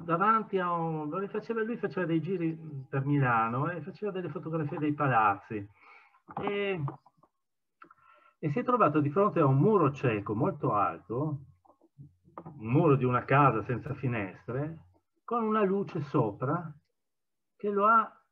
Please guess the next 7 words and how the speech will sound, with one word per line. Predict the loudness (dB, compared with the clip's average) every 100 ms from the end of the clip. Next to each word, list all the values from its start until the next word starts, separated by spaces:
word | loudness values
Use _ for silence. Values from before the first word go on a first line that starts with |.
| _ _ _ -12
assolutamente | -10 -8 -6 -6 -8 -8
incantato, | -8 -4 -2 -2 2 2 0 -2
meravigliato, | -2 -2 -2 -2 -2 -2 -4
stupito. | -10 -10 -10 -12
Mi | -10
ha |
provocato | -8 -8 -8 -8 -6 -6 -6 -10